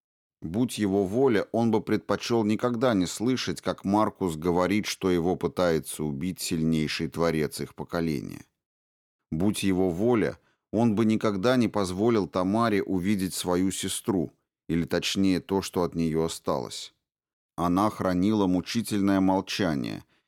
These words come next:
и не проронила ни слезинки всю дорогу от поста стражей до их комнат, куда их почти силой привел мастер Руфус.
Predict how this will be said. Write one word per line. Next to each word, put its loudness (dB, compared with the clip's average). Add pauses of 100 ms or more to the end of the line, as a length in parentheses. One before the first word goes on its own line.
(140)
и 2
не 4
проронила 2
ни 4
слезинки 0
всю -4
дорогу 2
от -6
поста -2
стражей -2
до 0
их 0
комнат, -2 (360)
куда 0
их 0
почти -4
силой 0
привел 0
мастер -2
Руфус. -8